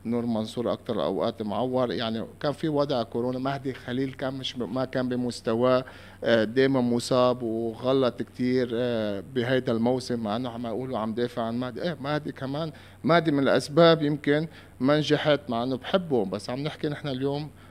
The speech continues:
فوتبول. مهدي بوقتها هالموسم سبب من الاسباب اللي انا ما نجحت فيها بنادي العهد،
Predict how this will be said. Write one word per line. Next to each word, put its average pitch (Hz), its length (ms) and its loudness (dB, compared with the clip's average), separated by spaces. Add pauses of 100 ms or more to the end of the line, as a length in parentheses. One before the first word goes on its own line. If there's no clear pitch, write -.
(140)
فوتبول. 151 520 6 (160)
مهدي 165 340 8
بوقتها 143 480 6
هالموسم 165 560 4 (300)
سبب 170 460 6
من 170 40 4
الاسباب 160 600 4
اللي 143 180 0
انا 151 100 -4
ما 139 140 -4
نجحت 131 340 -4
فيها 127 200 -4
بنادي 117 260 -6
العهد، 120 300 -4